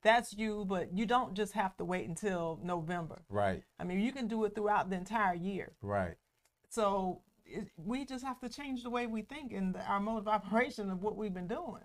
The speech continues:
Speaker 1: How
Speaker 2: Right.
Speaker 1: we've been doing stuff like, "Oh, yeah."
Speaker 2: Mm-hmm.
Speaker 1: But, and, and yeah, there are people who are in need.
Speaker 2: Right.
Speaker 1: We're not, um, negating that, but what are we gonna do to make a difference?
Speaker 2: Yeah.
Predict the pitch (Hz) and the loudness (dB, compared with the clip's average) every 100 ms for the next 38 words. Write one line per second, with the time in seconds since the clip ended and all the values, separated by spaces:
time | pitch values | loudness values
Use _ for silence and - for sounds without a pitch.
0 | - - - 214 98 196 208 277 285 - | -16 -4 4 6 6 4 -2 -2 -4 -4
1 | 175 165 175 185 170 190 247 214 202 226 | -4 -4 -2 -2 -4 -6 -4 -2 -2 -2
2 | 190 92 196 - - 226 220 247 254 226 | -4 -6 -12 -12 -8 -6 -4 -2 0 -2
3 | 254 370 240 247 339 302 311 330 339 302 | -2 -4 -2 -2 0 2 0 -4 -6 -4
4 | 330 302 294 294 311 381 233 - - - | -2 -2 -2 -8 -12 -10 -12 -14 -20 -4
5 | 101 90 73 - 214 262 254 240 - - | -2 -2 -4 -6 -4 -2 -2 -4 -6 -2
6 | 196 196 190 196 202 202 233 262 180 160 | -2 -2 -4 0 -2 0 -2 -2 -4 -4
7 | 156 117 - 170 180 160 - _ _ _ | -6 -12 -8 -2 0 0 -6 _ _ _
8 | _ _ 175 214 233 233 208 185 175 180 | _ _ 0 2 2 0 -2 -2 -2 -4
9 | 165 165 165 147 151 143 - - - - | -4 -6 -8 -8 -8 -10 -18 -16 -16 -16
10 | - 95 101 | -8 -2 0